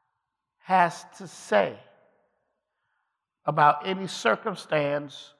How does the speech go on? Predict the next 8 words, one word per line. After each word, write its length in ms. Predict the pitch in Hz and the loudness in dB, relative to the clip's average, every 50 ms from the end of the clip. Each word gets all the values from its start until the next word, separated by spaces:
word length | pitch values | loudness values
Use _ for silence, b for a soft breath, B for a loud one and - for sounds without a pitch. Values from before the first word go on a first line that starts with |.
| _ _ _ _ _ | _ _ _ _ _
or 100 | 135 135 | -4 -4
situation 1080 | 127 - - - 185 160 - - 165 147 147 143 139 135 123 - - 127 113 113 113 _ _ _ _ _ _ _ _ _ _ _ _ _ | -4 -6 -6 -6 -4 -4 -4 -6 -4 -2 0 0 -2 -4 -8 -10 -14 -16 -18 -20 -20 _ _ _ _ _ _ _ _ _ _ _ _ _
that 120 | 139 131 | 2 4
arises 680 | 127 123 120 123 131 131 131 131 127 127 135 127 113 - - - | 4 4 6 6 8 8 8 6 4 0 -6 -12 -12 -14 -18 -20
before 400 | 120 - - 147 127 113 - - | -20 -12 -10 -8 -8 -8 -10 -16
us. 240 | _ _ _ _ _ _ _ _ _ _ _ _ _ _ _ _ _ _ _ _ _ _ _ _ _ _ _ _ _ _ _ _ _ _ _ _ _ _ _ _ _ _ _ _ _ _ _ _ _ _ _ _ _ | _ _ _ _ _ _ _ _ _ _ _ _ _ _ _ _ _ _ _ _ _ _ _ _ _ _ _ _ _ _ _ _ _ _ _ _ _ _ _ _ _ _ _ _ _ _ _ _ _ _ _ _ _
Praise 240 | 120 117 110 101 | -8 -8 -8 -8
Him. 60 | 90 | -12